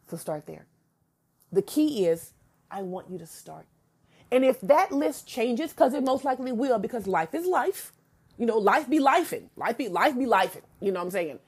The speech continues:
So change, pivot, alter, keep going. Uh, you know, I, I love a good plan.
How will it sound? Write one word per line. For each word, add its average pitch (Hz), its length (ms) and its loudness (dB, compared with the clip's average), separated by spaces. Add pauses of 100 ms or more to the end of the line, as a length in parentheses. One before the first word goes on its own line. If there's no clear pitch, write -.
(300)
So 214 440 4 (560)
change, 196 580 -2 (400)
pivot, - 460 2 (520)
alter, 226 500 2 (380)
keep 214 220 -6
going. 165 300 -2 (1000)
Uh, 202 80 -12 (100)
you 233 140 -2
know, 226 360 2
I, - 100 -6 (300)
I 240 240 4
love 214 360 4
a 202 60 0
good 175 300 -2
plan. 135 280 -18